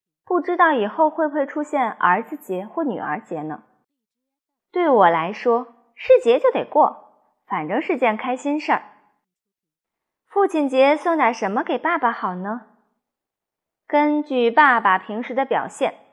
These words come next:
我完全可以无视这个节日的。爸爸每天下班后就知道坐在电脑前目不转睛地玩象棋，要么就是在我犯错时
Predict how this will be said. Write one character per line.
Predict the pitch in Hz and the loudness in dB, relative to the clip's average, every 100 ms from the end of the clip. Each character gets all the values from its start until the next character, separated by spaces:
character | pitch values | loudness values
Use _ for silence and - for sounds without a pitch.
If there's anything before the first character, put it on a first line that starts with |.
| _ _ _ - | _ _ _ 0
我 | 254 | 2
完 | 226 233 440 | 4 4 2
全 | 392 381 | -2 -4
可 | - 254 | 0 0
以 | 214 | 0
无 | 170 214 | -2 -6
视 | - 285 | -6 -6
这 | 240 | -2
个 | 190 | -2
节 | 175 151 151 | -2 -6 -6
日 | 160 | -8
的。 | 156 - - _ _ _ _ _ _ _ _ _ _ _ _ _ _ - | -8 -12 -14 _ _ _ _ _ _ _ _ _ _ _ _ _ _ 2
爸 | 339 294 | 6 6
爸 | 226 214 | 4 2
每 | 208 170 | 0 -6
天 | - 311 381 | -4 -4 0
下 | 311 226 | 2 2
班 | 233 240 | 0 -2
后 | - 208 196 - _ _ | -2 -4 -4 -14 _ _
就 | 392 349 | -2 -2
知 | 285 | 2
道 | 277 269 | 2 4
坐 | 285 | 4
在 | 262 | 2
电 | 254 285 | 2 -2
脑 | 220 170 | -2 -4
前 | - 175 175 226 _ - | -6 -8 -8 -12 _ -4
目 | 381 349 | 2 2
不 | 269 | 2
转 | 233 294 | -2 -2
睛 | 277 302 | -2 0
地 | 262 | 4
玩 | 214 | 4
象 | 240 277 254 | 4 -2 -4
棋， | - 220 220 _ _ _ _ _ _ | -6 -6 -8 _ _ _ _ _ _
要 | - 302 285 226 | 2 6 6 6
么 | 208 | 2
就 | 220 | -2
是 | 226 226 | -2 4
在 | 214 | 6
我 | 185 | 6
犯 | 196 226 220 | 2 -2 0
错 | 220 202 | -2 -2
时 | - 190 | -2 -6